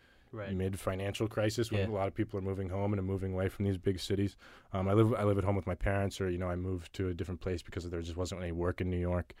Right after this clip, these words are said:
Speaker 2: Um, who really appreciated it, who, who sort of, who, who had,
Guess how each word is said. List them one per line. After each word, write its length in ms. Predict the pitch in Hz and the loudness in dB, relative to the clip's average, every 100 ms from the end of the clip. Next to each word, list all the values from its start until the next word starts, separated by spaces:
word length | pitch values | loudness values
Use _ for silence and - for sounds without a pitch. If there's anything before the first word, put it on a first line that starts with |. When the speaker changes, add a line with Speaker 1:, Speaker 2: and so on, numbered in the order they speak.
| - - - - | -20 -20 -20 -2
Speaker 2:
Um, 540 | 95 95 95 98 101 - _ - - | 2 4 4 2 0 -4 _ -18 -6
who 100 | 151 | 4
really 160 | 151 175 | 10 10
appreciated 580 | 170 - - 92 85 87 | 8 4 2 0 0 -2
it, 180 | 90 | -4
who, 120 | 98 101 | -4 -4
who 320 | 104 104 107 | -2 2 2
sort 240 | - 120 | 2 2
of, 120 | 117 | 2
who, 920 | 110 117 - 123 113 - 117 113 117 123 | 0 -6 -10 -8 -8 -4 0 2 4 2
who 160 | 120 123 | 4 4
had, 160 | 117 | 4